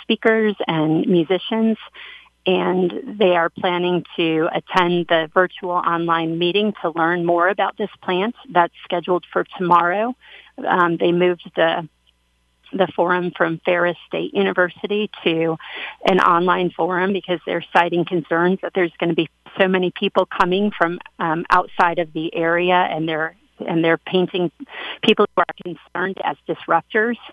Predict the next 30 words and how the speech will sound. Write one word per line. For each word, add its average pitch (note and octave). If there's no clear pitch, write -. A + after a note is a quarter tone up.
So, F#3
um, F#3+
I G3+
feel B3
like G3
Chapman F3+
has F#3
not F#3+
really G3+
been E3
fair E3+
to E3
those F#3
who F3
have, E3+
um, F3+
have G3
every A#3+
right F3+
to G3+
be E3+
concerned F3
about C#3+
this -
and G3
have G3+
every G#3+
right G#3+
to A#3
ask G#3